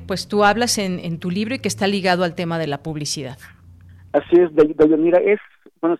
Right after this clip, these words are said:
Speaker 2: sí es importante que el au-, el au-, el au-, el au-, el auditorio comprenda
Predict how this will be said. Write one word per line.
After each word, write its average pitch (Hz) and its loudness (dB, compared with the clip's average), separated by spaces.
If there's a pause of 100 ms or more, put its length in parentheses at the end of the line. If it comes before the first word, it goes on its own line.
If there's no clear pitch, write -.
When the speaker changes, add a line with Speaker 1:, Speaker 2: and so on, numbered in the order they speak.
Speaker 2:
sí 226 -2
es 240 0
importante 170 -4
que 127 -4
el 131 -4
au-, 131 -2
el 135 -2
au-, 135 2
el 131 -6
au-, 135 0
el 135 2
au-, 135 2
el 139 -4
auditorio 156 0
comprenda 139 -4